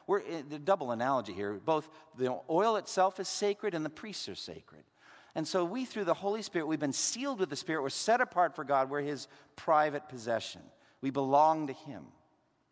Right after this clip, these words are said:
So we're set apart. So these things are not fitting for those that are set apart for God's pleasure. That's what it's saying.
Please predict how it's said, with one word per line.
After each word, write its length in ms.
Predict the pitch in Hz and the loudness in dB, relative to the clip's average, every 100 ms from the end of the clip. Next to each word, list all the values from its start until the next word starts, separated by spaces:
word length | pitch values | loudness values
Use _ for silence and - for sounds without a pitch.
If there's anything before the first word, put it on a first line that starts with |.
| _ _ _ | _ _ _
So 80 | - | -16
we're 60 | 113 | -14
set 200 | - 82 | -14 -16
apart. 320 | - 262 - | -14 -12 -4
So 160 | 139 | -2
these 340 | 127 151 220 - | -2 -4 -6 -4
things 300 | 175 165 160 | -2 -2 0
are 100 | 170 | 0
not 200 | 160 160 | 0 -2
fitting 440 | - 208 165 92 92 - - - | -2 -2 0 -4 -12 -20 -20 -14
for 120 | - | -4
those 220 | 147 160 156 | 0 0 0
that 100 | 139 | -4
are 60 | |
set 280 | - - 175 | -4 0 0
apart 320 | 180 170 147 | 2 2 2
for 100 | - | 0
God's 280 | 131 127 123 | -2 0 -2
pleasure. 480 | - - 107 87 85 - _ _ _ _ _ _ _ _ _ _ _ | -8 -6 -6 -6 -12 -20 _ _ _ _ _ _ _ _ _ _ _
That's 180 | - 110 | -16 -12
what 80 | 107 | -12
it's 140 | 85 | -12
saying. 300 | - 87 80 | -14 -16 -18